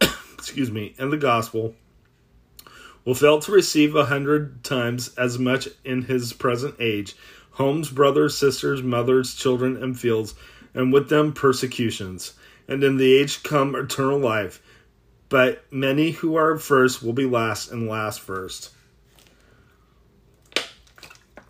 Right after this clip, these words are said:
Jesus again predicts his death. They were on their way to, up to Jerusalem, with Jesus leading the way, and the disciples were astonished,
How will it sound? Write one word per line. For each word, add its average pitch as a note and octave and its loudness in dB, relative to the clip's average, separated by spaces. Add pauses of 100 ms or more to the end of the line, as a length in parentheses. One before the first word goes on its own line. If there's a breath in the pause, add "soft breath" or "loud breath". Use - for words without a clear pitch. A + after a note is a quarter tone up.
(800)
Jesus C#3 -2
again D3+ 0
predicts C3+ 0
his B2 -2
death. A2 -2 (2750 soft breath)
They C#3 6
were E3+ 4
on D#3 2
their G#3 4
way D3+ 6
to, D#3 -4 (180)
up C#3+ -4
to E3 -4
Jerusalem, B2+ 0
with B2+ -2
Jesus C#3 -2
leading D3 0
the D3+ 6
way, A#2 2
and A#2+ -4
the A#2+ 0
disciples C#3 -2
were E3 0
astonished, A#2+ -4